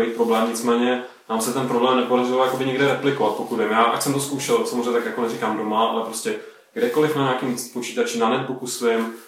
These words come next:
eh, u jiných lidí, já jsem prostě nikdy se mi ten stejný problém nestal, jo.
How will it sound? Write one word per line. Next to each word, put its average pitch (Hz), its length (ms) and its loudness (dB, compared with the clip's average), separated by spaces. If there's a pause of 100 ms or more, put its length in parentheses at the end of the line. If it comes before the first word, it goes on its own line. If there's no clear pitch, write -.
(140)
eh, 110 260 -8
u 117 100 -4
jiných 127 300 0
lidí, 117 260 -2
já 113 100 2
jsem 120 140 -2
prostě 120 180 -6
nikdy 120 220 0
se 127 120 -4
mi 123 120 0 (220)
ten 120 160 0
stejný 120 280 0
problém 117 260 0
nestal, - 440 -4
jo. - 60 -10